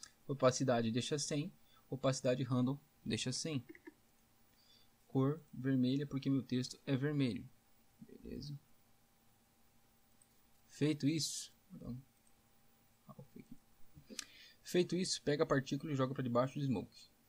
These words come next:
Tá joia? Agora, é, <clears throat> vamos fazer o seguinte.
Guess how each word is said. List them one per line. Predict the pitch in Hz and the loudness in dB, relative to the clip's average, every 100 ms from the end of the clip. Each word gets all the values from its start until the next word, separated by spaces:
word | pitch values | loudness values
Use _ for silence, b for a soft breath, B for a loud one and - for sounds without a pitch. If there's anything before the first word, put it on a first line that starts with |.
| _ _ _ _ _ _ _ - - | _ _ _ _ _ _ _ -20 -16
Tá | - | -4
joia? | 110 127 135 - - - _ _ _ _ _ _ _ _ _ _ _ _ | 2 4 2 -4 -20 -20 _ _ _ _ _ _ _ _ _ _ _ _
Agora, | - - 131 147 104 - B B B B B B B _ - | -16 0 4 4 2 -6 B B B B B B B _ 2
é, | 110 104 104 104 101 98 - _ _ - - - - - _ | 6 8 8 6 6 4 -2 _ _ -18 -18 -20 -20 -20 _
<clears throat> | - - 175 147 131 | -6 2 6 8 8
vamos | 123 127 | 6 4
fazer | 123 | 4
o | 131 | 4
seguinte. | 151 120 95 - - | 4 2 2 -2 -8